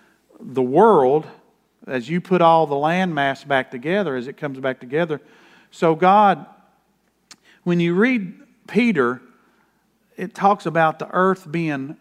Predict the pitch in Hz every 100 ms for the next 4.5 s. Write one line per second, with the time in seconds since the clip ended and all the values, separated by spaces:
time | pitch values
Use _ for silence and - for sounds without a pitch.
0 | _ - 135 190 196 131 117 110 98 117
1 | 131 220 226 160 143 135 147 139 135 123
2 | 123 113 139 160 127 113 113 110 113 113
3 | 110 117 117 - 156 135 117 113 110 110
4 | - 185 180 110 90